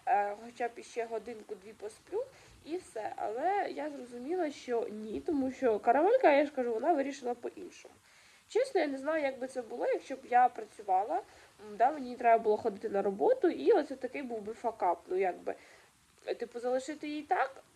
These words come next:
ну, таке собі, тому що, ну, як, я її залишу, да, вона буде вся мокра. Ну, це не класно, не прикольно. Ну, як би.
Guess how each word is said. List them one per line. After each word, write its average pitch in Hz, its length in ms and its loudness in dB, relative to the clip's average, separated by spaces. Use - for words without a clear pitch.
ну, 254 80 -6
таке 247 380 0
собі, 175 280 -12
тому 208 260 -6
що, 220 160 -10
ну, 220 80 -4
як, 170 300 0
я 202 120 -2
її 247 120 -2
залишу, 220 560 -4
да, 214 220 0
вона 214 200 -4
буде 202 220 -10
вся 196 200 -10
мокра. 262 460 -4
Ну, 233 220 -2
це 226 140 -8
не 220 100 -2
класно, 220 420 -4
не 240 60 -6
прикольно. 208 540 -10
Ну, 220 120 -6
як 180 200 4
би. - 160 -18